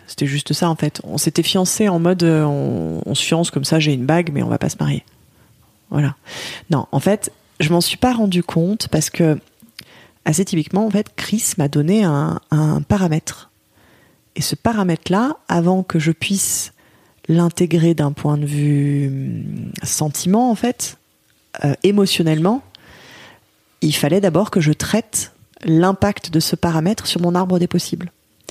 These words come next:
Et donc, c'est pour ça qu'en une minute, pour moi, c'était important de traiter tous ces éléments. Et ensuite, j'ai pu être reconnectée émotionnellement à Chris. Et Chris a eu cette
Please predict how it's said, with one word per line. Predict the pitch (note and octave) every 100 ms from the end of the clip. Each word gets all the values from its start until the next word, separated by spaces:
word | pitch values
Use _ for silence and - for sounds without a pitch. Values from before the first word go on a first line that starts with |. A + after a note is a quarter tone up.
| - - - F3
Et |
donc, | F3 E3+ -
c'est | -
pour | D#3+ D3+
ça | B3
qu'en | - - D#3 - D#3
une | D#3 F#3
minute, | F3 E3 C4 -
pour | E3+
moi, | F#3
c'était | - - D#3+
important | D#3 C3+ - D#3 _ _ _ -
de | E3
traiter | - E3 E3+
tous | - A#3
ces | - F#3
éléments. | G3 F#3+ E3
Et | D#3 D#3+
ensuite, | A#3 C4 - C4 -
j'ai | F#3
pu | - E3
être | E3 -
reconnectée | F3+ - F3 E3+ G#3 -
émotionnellement | F3 E3+ D#3+ D#3 D3+ G3+
à | A3+
Chris. | - - - -
Et | D3
Chris | - G#3+ -
a | C#3+
eu | A2+
cette | -